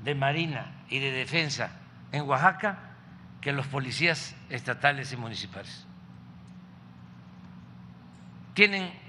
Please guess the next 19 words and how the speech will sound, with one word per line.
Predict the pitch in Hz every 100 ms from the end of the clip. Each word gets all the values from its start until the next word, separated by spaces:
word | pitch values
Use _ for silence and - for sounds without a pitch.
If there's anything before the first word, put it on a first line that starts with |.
| -
si | -
no | 160 190
me | 180
equivoco, | 143 170 180 185 180
siete | - 175 170 135 160
mil | 180 214 156 - - - - - - - - - - - - - - - - - - - - - - - - - -
policías | 156 156 147 202 190
estatales | 170 147 143 180 190 175
y |
municipales | 165 151 135 143 202 208 - - - - - - - -
y | 139
las | 143
fuerzas | 151 175 165
federales | 139 151 151 165 170 143 - - - -
son | - 165
catorce | 156 143 143 123 135
mil, | 127 131 - - - - - - - - - - - - - - - - - - - -
el | 151
doble. | 147 170 131